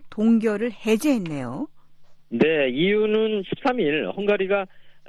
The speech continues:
Speaker 2: 백십억 달러에 달하는 경제회복기금을 사용하는 것을 허용했습니다. 아, 이유 집행위는 일 년 전에 이 헝가리 민주주의가 후퇴했다는 이유를 들어 헝가리가 해당 기금에 접근하는 것을 막은 바 있었습니다.
Speaker 1: 네,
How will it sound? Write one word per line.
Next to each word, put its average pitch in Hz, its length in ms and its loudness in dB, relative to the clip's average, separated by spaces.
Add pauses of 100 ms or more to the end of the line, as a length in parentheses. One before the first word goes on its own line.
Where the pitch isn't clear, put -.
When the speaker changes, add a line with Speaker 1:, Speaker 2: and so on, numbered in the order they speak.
(120)
Speaker 2:
백십억 - 580 -4
달러에 180 480 0
달하는 139 840 -4
경제회복기금을 151 1500 -2
사용하는 190 420 -2
것을 120 240 -2
허용했습니다. 127 1000 -2 (580)
아, 120 120 -2
이유 190 260 0
집행위는 190 680 -2
일 151 140 0
년 180 180 0
전에 147 520 -2 (440)
이 110 40 -6
헝가리 214 440 2
민주주의가 160 1040 -2
후퇴했다는 180 720 -2
이유를 135 320 0
들어 143 280 -2 (440)
헝가리가 165 760 -2
해당 175 360 -2
기금에 139 420 -4
접근하는 139 720 -4
것을 113 260 0
막은 117 340 -4
바 117 100 2
있었습니다. 82 720 -4
Speaker 1:
네, 131 240 -8